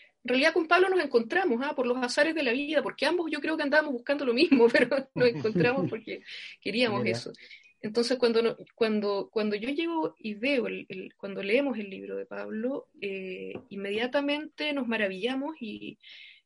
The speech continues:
Speaker 1: y nos alegramos mucho porque nos dimos cuenta que era, era la, este libro era una plataforma, era la forma, digamos, de,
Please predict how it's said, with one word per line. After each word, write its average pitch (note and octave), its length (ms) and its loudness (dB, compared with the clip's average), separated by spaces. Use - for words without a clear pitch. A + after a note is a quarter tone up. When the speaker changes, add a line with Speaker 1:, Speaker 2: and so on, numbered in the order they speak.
Speaker 1:
y A3 80 -6
nos A3 140 0
alegramos A3+ 400 2
mucho D#4+ 260 -2
porque C#4+ 220 -2
nos A#3 140 0
dimos B3+ 240 -4
cuenta B3+ 340 0
que A#3+ 220 0
era, C#4+ 340 0
era C#4 640 -2
la, G3+ 500 -6
este A#3 300 -8
libro B3+ 320 -2
era C4 460 0
una G#3 320 -8
plataforma, G3 880 -4
era A3 140 -4
la G3 100 -4
forma, B3 420 -4
digamos, A#3 320 -6
de, G#3+ 220 -12